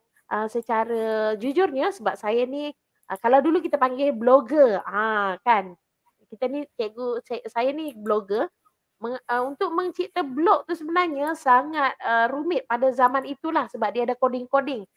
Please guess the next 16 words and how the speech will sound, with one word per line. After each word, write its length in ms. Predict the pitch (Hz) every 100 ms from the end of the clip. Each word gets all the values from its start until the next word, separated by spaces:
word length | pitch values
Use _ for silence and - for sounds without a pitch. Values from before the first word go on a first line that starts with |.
| _ _ _
Tapi 240 | 226 - 359
menggunakan 720 | 359 359 359 - 359 349 339
Sway 480 | - 415 392 370 302
ni, 320 | 320 339 -
ih, 320 | 233 302 339
senangnya. 1200 | - 240 233 240 254 277 285 285 285 320 285 208 - _
Macam 240 | 240 - 311 349
ni 320 | 415 427 320
je. 160 | 285
Ha, 320 | 208 208 233 208
sebab 240 | - 247 262
apa 80 | 294
dia 80 | 247
pusing, 400 | 285 269 339 285
dia 80 | 247
tarik 400 | 262 277 302